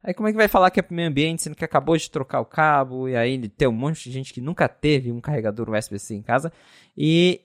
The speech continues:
eu entendo, porque, é, pra algumas pessoas falar, "Ah, realmente, eu já tenho aqui", né? Eu mesmo tenho carregador na minha casa já, e,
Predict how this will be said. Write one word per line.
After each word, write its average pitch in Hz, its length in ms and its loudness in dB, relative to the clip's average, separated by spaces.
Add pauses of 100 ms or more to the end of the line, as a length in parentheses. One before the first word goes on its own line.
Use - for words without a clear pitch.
eu 175 120 0
entendo, 202 340 0
porque, 175 320 -2 (200)
é, 117 120 0
pra - 340 2
algumas 170 240 0
pessoas 160 280 -8
falar, 185 240 6
"Ah, - 20 6
realmente, 170 480 0
eu 127 40 -4
já 139 140 -6
tenho 147 280 -4
aqui", 127 420 0 (100)
né? 107 260 0
Eu 170 140 6
mesmo 156 260 -2
tenho 165 300 -2
carregador 104 480 -4
na 104 80 -8
minha 98 140 -10
casa 101 420 0
já, 95 400 -2
e, 90 280 -8